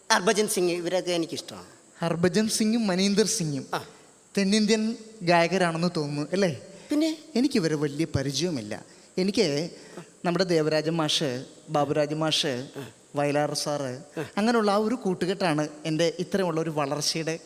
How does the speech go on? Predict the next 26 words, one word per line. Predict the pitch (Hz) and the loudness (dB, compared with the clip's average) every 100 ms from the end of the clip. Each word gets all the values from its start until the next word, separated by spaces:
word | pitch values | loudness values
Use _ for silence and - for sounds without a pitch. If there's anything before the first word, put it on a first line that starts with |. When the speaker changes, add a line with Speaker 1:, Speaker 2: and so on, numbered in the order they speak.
| 135 | -6
Speaker 2:
കാര്യം | 127 131 127 - - - | -4 -4 -8 -20 -20 -14
Speaker 1:
ആ. | 165 139 | -10 2
Speaker 2:
അല്ലേ? | 170 160 110 - | 2 2 -4 -6
Speaker 1:
അതെ. | 156 127 - | -6 -6 -2
Speaker 2:
സംഗീതൻ, | 147 135 143 151 110 - - | 2 4 4 4 0 -10 -8
Speaker 1:
ഉം. | 151 - - - - - | -8 -8 -18 -20 -20 0
Speaker 2:
സംഗീതൻ്റെ | - 226 214 247 247 233 226 | 4 6 6 6 6 4 4
സംഗീത | 208 208 202 240 240 247 | 2 4 4 4 2 0
പാഠവം | 165 160 170 165 | 0 0 0 0
മനസ്സിലാക്കിയിട്ട് | 139 131 139 143 143 139 127 107 - - | 0 -2 0 0 0 -4 -4 -6 -8 -8
Speaker 1:
ഉം. | 147 - - - | -8 -12 -20 0
Speaker 2:
ഏതെങ്കിലും | 220 262 311 302 294 | 4 6 6 4 4
ഒരു | 269 247 | 2 2
സംഗീത | 185 165 175 190 | 0 2 2 2
സംവിധായകൻ | 165 147 147 156 147 135 104 - - - - | 2 0 2 2 2 -4 -8 -16 -20 -20 -2
ഒരു | 220 262 | 2 4
പടത്തിൽ | 196 175 175 202 - | 4 2 2 0 2
പാടാൻ | 165 165 185 170 | 2 4 2 2
ചാൻസ് | 143 139 147 139 | -2 0 -2 -2
തന്നാൽ | 117 123 107 - - - 127 | -2 -2 -4 -12 -16 -4 0
സംഗീതൻ | 147 151 165 170 - - - - | 2 2 0 -2 -8 -18 -20 0
പാടുമോ? | 139 156 165 120 - - - - - | 2 2 -2 -10 -16 -20 -20 -12 -2
Speaker 1:
അങ്ങനെ | 190 202 | 0 2
ഏതെങ്കിലും | 190 175 175 185 214 208 208 | 2 4 4 4 2 2 2
ഒരു | 185 | 2
പടത്തിൽ | 175 165 - | 2 0 0